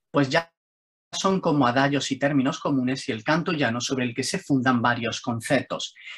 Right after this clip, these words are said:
que si no se hubiera de decir lo dicho, dichoso el que primero escribió en el mundo". Pero en relación a esto,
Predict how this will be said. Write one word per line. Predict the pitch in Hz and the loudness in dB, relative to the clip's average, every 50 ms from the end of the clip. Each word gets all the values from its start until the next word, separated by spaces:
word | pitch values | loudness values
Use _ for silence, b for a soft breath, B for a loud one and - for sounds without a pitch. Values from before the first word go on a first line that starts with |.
| B B _ | B B _
que | - 202 190 | 4 4 4
si | - - 175 | 4 2 2
no | 165 196 | 2 2
se | 196 - - | 2 2 2
hubiera | 220 196 214 220 190 147 117 | 2 4 4 4 6 4 4
de | 117 123 117 | 2 2 0
decir | 117 107 - - - 185 190 196 | -2 -4 -4 -4 -4 -2 0 2
lo | 202 233 240 | 2 2 2
dicho, | 220 175 - - - - 147 147 147 B B B B _ | 2 0 -4 -4 -4 -4 -4 -4 -4 B B B B _
dichoso | - 175 208 208 - - 156 139 135 - - | 0 2 2 2 2 0 0 0 0 0 -2
el | 151 147 | -2 -2
que | - 180 | -2 -4
primero | 175 - 196 170 135 113 113 120 | -4 -2 -2 -2 -2 -2 -2 -4
escribió | 120 - - - 185 139 120 104 95 - - _ _ | -6 -6 -6 -4 -2 0 0 0 -2 -4 -8 _ _
en | 131 127 113 | -4 -2 -2
el | 101 101 | -2 0
mundo". | 113 120 120 107 92 87 82 - _ B B B B B B B B B B B B B B B B B _ _ _ | 0 0 0 -2 -4 -6 -8 -12 _ B B B B B B B B B B B B B B B B B _ _ _
Pero | - 208 202 285 294 - - | 6 8 8 8 6 6 4
en | 202 180 | 4 4
relación | 160 160 151 135 139 - 208 220 | 6 4 4 2 4 2 4 4
a | 214 202 | 6 6
esto, | 233 254 - - - 190 240 - - | 4 2 0 0 -2 -2 -2 -2 -6